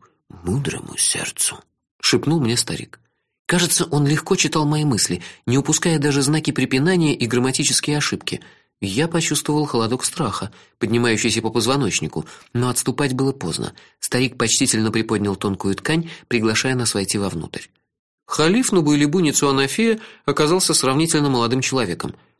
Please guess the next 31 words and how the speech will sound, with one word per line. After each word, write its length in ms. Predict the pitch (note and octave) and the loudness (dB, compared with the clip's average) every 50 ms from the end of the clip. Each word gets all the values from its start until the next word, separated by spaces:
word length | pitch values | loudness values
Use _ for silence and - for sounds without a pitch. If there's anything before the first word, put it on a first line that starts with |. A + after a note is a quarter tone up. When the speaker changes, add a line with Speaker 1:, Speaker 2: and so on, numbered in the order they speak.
| _ _ _ | _ _ _
Speaker 2:
Я 240 | A2 G#2 B2+ F3+ F3+ | -2 0 2 0 2
почему-то 380 | - F3+ - F3+ F3 E3+ E3+ | 2 2 2 2 2 2 2
был 160 | D3 C#3+ D3 | 0 0 2
совершенно 540 | C3+ - C#3+ C#3+ C3+ - - D#3 D3 C#3+ C3+ | 2 2 2 2 0 2 0 2 2 2 0
уверен, 440 | - C3 A#2+ A2+ B2 D#3+ F3+ F3+ E3 | 0 0 0 2 2 2 2 2 0
что 220 | C#3+ - - A#2+ | 0 -2 -2 0
нас 220 | A#2+ C3+ D#3 D#3 - | 0 2 0 0 -2
встретит 440 | - - - C3+ C#3+ C#3 - C#3 B2 | -4 -2 0 0 0 2 0 -2 0
глубокий 440 | A2 A#2 B2 A#2+ C#3 C3 - - | 0 0 2 2 0 0 0 -2
старец, 560 | B2+ - - - B2 F#2+ D2+ D2 - - - _ _ _ _ _ _ _ | -2 -2 -2 -2 -2 0 -2 -2 -4 -8 -10 _ _ _ _ _ _ _
обаятельный, 800 | - G3+ E3 D#3 C3+ A2+ A2+ A2+ G#2 - A#2 A#2+ B2 B2 A#2+ B2 _ _ _ _ _ _ | 2 4 4 4 4 6 4 2 2 0 -2 -2 -2 -4 -6 -8 _ _ _ _ _ _
изящный 580 | - D#3 D#3+ D3+ D#3+ A3 G#3 - - - D#3 D3 | 2 2 4 4 4 4 4 2 2 2 4 4
мужчина 500 | D3+ D#3+ D#3+ - - - G3 G3 F3+ E3 | 4 4 4 2 2 2 4 4 4 4
с 140 | C#3+ - - | 2 0 2
тонким 360 | - E3 E3 D3+ - D3 C#3 | 2 0 0 0 0 -2 0
профилем 420 | C3+ - F#3+ G3+ - F3 D#3 D#3+ | 2 0 0 0 2 0 0 0
и 180 | D3+ D#3+ C#3+ C#3 | 0 0 0 0
длинными 440 | A#2+ A#2 C#3 E3 F3 E3+ E3 D#3+ D#3 | 2 2 2 2 4 4 4 4 4
миндалевидными 680 | D3 D3 C3+ A#2+ C3+ C3 C3+ C#3 D3 B2+ C3 B2 B2 | 4 2 2 2 2 2 4 2 2 2 2 2 2
глазами, 520 | A2+ G#2+ A2 A2 G#2+ G#2+ E3 F#3+ E3+ C#3+ - - - - _ | 2 2 2 2 2 2 2 2 2 0 -2 -4 -16 -10 _
скорее 340 | - - - D#3 D#3+ E3 D#3+ | -4 0 2 2 4 4 4
небритый, 560 | D#3 D#3+ E3 D3 D3 F3 A3 G#3 - D#3 C#3 | 4 4 4 2 2 2 2 2 2 0 0
чем 300 | - - - D3+ C#3 B2+ | 0 2 2 2 0 0
по-настоящему 720 | C#3+ C#3 C#3+ C3+ - - D3+ D3+ C3+ A#2+ - C#3+ C#3 C3+ | 2 0 2 2 0 2 2 2 2 2 2 0 0 2
бородатый, 520 | B2+ D3 E3+ F3+ F3 G3 - - G#3+ G3 - - - - _ _ | 2 2 2 4 2 0 0 0 -2 -4 -4 -16 -20 -20 _ _
он 180 | F#3+ G#3+ G3+ G3+ | 2 4 4 4
не 100 | G#3 G#3+ | 2 2
производил 540 | - G#3 G#3+ G#3 G3 G#3 A3 G3 D#3+ C3+ A2 | 2 2 2 4 4 4 4 4 4 2 0
впечатления 580 | - - A#2+ - B2+ A#2+ D3+ F3+ F3+ D#3 C#3 | 0 -2 0 0 0 2 2 2 2 2 2
грозного 380 | A2 G#2+ B2+ C3+ B2 B2+ A#2 G#2 | 2 2 0 2 2 0 0 0
владыки. 520 | F#2 G2+ G2 F#2+ F2 F#2 - - - - | 0 0 -2 0 -2 -4 -4 -6 -12 -12